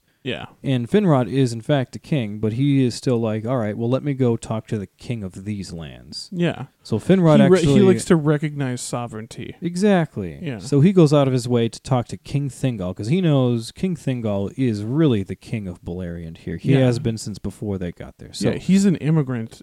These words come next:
Speaker 1: in, in King Thingol's kingdom, essentially.
Speaker 2: Yeah,
Speaker 1: In
Speaker 2: that's,
Speaker 1: his
Speaker 2: that's
Speaker 1: realm.
Speaker 2: exactly what
Speaker 1: <laughs> Yeah.
Speaker 2: that's exactly what he is.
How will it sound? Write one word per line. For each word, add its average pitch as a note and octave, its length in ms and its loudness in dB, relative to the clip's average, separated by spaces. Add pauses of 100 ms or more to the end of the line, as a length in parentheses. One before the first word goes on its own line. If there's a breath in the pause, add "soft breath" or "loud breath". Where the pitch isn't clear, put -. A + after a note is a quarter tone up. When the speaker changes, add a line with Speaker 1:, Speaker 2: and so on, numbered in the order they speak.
(120)
Speaker 1:
in, A#2 420 -8 (380)
in C#3 180 -6
King B2+ 280 -6
Thingol's A#2 680 -10 (200)
kingdom, G2+ 540 -12
essentially. G#2+ 500 -12
Speaker 2:
Yeah, G2 200 -4 (260)
Speaker 1:
In C#3 100 -6
Speaker 2:
that's, A#2+ 200 -4
Speaker 1:
his G2+ 80 -14
Speaker 2:
that's A2 220 -8
Speaker 1:
realm. G#2+ 40 -6
Speaker 2:
exactly A2 420 -8
what D#2 160 -12 (140)
Speaker 1:
<laughs> - 80 -20
Yeah. D3 200 -6 (100)
Speaker 2:
that's D#3 180 -4
exactly C#3+ 480 -8
what G2+ 160 -10
he F#2+ 60 -8
is. F#2 280 -14